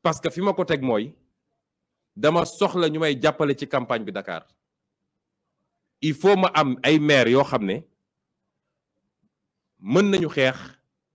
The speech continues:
te dinaa mun a ànd ak ñoom ci campagne bi.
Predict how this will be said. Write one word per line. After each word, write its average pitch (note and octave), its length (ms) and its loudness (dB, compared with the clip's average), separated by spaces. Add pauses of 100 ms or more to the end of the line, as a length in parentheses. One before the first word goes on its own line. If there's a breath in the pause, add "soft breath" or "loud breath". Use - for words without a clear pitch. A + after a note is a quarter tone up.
(320)
te D3 100 -2
dinaa E3 260 2
mun E3+ 180 -4
a D#3+ 140 -8
ànd F3 200 0
ak D#3+ 80 0
ñoom D3 220 -4
ci - 80 -10
campagne A#2 420 -2
bi. - 160 -20